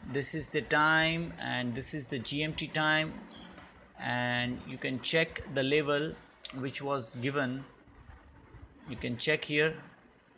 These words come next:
the level, the G M T time, and the price. So from seven, seventy thirty, uh, you can check the, the, this seventy thirty level is given here.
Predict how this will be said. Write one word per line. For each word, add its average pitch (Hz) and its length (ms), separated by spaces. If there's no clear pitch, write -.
the 127 160
level, 143 440
the 117 120
G 135 220
M 147 80
T 139 160
time, 160 400
and 127 140
the 127 80
price. 123 540
So - 560
from 170 380
seven, 185 580
seventy 185 640
thirty, 175 540
uh, 151 40
you 160 160
can 160 240
check 160 320
the, 165 100
the, 156 220
this 170 240
seventy 165 480
thirty 156 300
level 156 260
is 135 140
given 147 300
here. 147 360